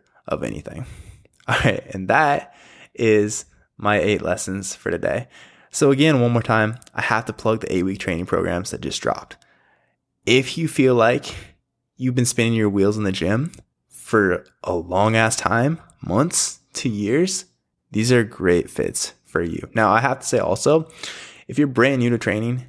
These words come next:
these probably aren't a good fit for you. But if you are intermediate to advanced and you wanna take your physique to the next level, if you're a coach and you feel insecure about your programs for your clients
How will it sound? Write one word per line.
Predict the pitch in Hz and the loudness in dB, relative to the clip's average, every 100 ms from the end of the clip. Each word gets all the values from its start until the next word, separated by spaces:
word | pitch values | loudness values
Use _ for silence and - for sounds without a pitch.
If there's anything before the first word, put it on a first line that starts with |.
| _ | _
these | 117 120 | -12 0
probably | - 151 | 2 2
aren't | 107 113 | 2 0
a | |
good | - - | 0 -6
fit | - | -8
for | - - | -10 -14
you. | - 123 - - _ _ | -14 -18 -20 -20 _ _
But | 143 | 2
if | 160 | 4
you | 175 | 4
are | 160 104 | 4 4
intermediate | 107 107 107 107 | 2 0 0 -2
to | 95 87 | -2 -4
advanced | 78 87 175 - - _ | -2 -2 -2 -4 -8 _
and | 107 131 | 0 4
you | 135 | 2
wanna | 101 110 143 | 2 0 0
take | - 143 127 | 0 -4 0
your | 117 | -4
physique | 95 - 95 | -4 -4 -4
to | - | -4
the | 90 | -6
next | 62 - - | -6 -6 -2
level, | 80 107 147 170 - - - | -2 0 0 -2 -10 -20 -10
if | - | 0
you're | 170 202 | 2 2
a | |
coach | - - - - - _ | 2 2 2 -4 -12 _
and | 120 | -2
you | |
feel | 147 160 - | 2 0 2
insecure | 113 127 127 - 113 | 0 -2 -4 0 2
about | 92 76 82 87 - _ _ | 2 2 0 -2 -8 _ _
your | 107 | -6
programs | - 117 104 95 | 2 2 2 -2
for | - 65 | -2 -6
your | - | -4
clients | - 110 160 - | -2 0 0 -2